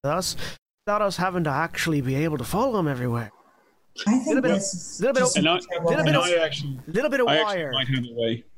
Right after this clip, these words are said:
Speaker 3: I actually might have a way to, uh, um, have him keep us informed, even if he doesn't necessarily know about it. It would work once, and like you said, he probably wouldn't come back afterwards. But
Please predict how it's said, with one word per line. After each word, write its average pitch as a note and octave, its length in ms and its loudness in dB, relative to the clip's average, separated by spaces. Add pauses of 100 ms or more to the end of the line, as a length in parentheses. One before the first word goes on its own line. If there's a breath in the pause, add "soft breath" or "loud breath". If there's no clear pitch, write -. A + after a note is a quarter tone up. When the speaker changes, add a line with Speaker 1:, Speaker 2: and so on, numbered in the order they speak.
(340)
Speaker 3:
I D#3 140 4
actually D3+ 260 2
might C3 220 2
have B2 160 0
a A#2+ 60 2
way A2+ 240 2
to, A#2 420 0
uh, A2+ 160 0 (880)
um, A2+ 380 -2 (580)
have C#3+ 160 2
him C3 160 0
keep B2 260 -2
us C3 200 0
informed, A#2+ 560 0
even A#2 220 0
if A#2+ 120 -4
he A#2 100 0
doesn't A#2 380 -4 (180)
necessarily A2+ 840 0
know G2+ 280 0
about - 360 -4
it. F3+ 100 -6 (420 loud breath)
It - 60 -4
would B2 140 2
work D3 260 2
once, D3+ 460 2
and B2 100 2
like A#2+ 220 0
you A2 120 0
said, A#2+ 220 0
he A2 80 -8
probably A2+ 300 -2
wouldn't - 260 -4
come A#2+ 220 -2
back A2+ 260 0
afterwards. A#2+ 640 -2
But - 180 -2